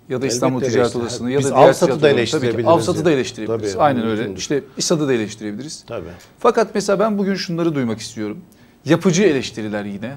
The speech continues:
Speaker 1: Sizin ağzınızda hep duyduğumuz bu yapıcı eleştirileri. ito, saik arası nasıl?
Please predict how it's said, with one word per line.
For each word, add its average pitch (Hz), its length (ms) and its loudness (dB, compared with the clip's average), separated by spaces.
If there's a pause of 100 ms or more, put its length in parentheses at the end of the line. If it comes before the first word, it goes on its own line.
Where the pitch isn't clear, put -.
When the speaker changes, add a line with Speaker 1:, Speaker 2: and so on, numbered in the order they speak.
(140)
Speaker 1:
Sizin 123 220 -8
ağzınızda 120 420 -2
hep 113 160 -8
duyduğumuz 117 440 -6
bu 139 60 -6
yapıcı 165 320 -2
eleştirileri. 123 580 -4 (420)
ito, 202 520 2 (580)
saik 208 420 2
arası 165 300 -2
nasıl? 123 320 -6